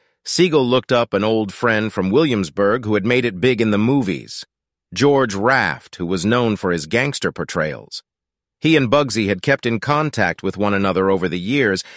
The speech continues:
and formed such a mutual admiration society that it wasn't clear whether Raft's screen persona emulated Siegel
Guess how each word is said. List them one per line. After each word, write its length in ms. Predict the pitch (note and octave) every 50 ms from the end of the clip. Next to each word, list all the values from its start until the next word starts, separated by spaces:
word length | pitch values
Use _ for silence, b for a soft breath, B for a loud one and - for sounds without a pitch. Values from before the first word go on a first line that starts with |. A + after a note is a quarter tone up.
| B B B
and 140 | - C#3+ B2+
formed 340 | - F3 F#3 F#3 F3+ E3+ -
such 300 | - - F#3 - - E3
a 80 | C#3+
mutual 640 | C#3 C3 B2+ C#3 E3+ F3 - - - C#3 C3 C3 C3+ -
admiration 720 | C3 C#3 C#3 B2 B2+ A#2+ B2+ C#3 D#3+ - - A#2+ G#2 F#2+
society 640 | - G#2 F#2+ - - G2+ F#2+ F#2 F2+ F2+ A#2 C3
that 160 | B2+ C3 A#2+
it 80 | C3+ B2+
wasn't 300 | D#3+ F3+ D#3+ F#3 D#3 -
clear 300 | - - D3+ C#3+ C3+ C3+
whether 280 | B2 B2 A2+ A#2 G#2+ G2+
Raft's 500 | G#2+ B2 B2+ B2+ B2 - - - - -
screen 480 | - - - D#3 D#3+ D#3 D3+ C#3+ C3
persona 580 | - - G2+ F2+ - - G2 F2+ F2+ G2 A2+ - -
emulated 500 | B2+ D3 D#3+ D3 B2+ A#2 A2 F#2+ G2 F#2
Siegel 440 | - - F#3 F#3+ C3 A#2 G#2 G#2